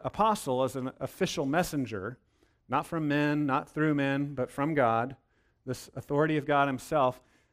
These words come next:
that word in, in its common usage in the day was, was used for imperial cargo.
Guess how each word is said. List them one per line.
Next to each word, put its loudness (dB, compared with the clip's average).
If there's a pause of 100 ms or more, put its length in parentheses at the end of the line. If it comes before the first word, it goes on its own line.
(100)
that 0
word 6
in, 0 (240)
in 0
its -4
common -2
usage -2
in -4
the 0
day 4
was, -2
was -2
used 0
for -2
imperial 2
cargo. 0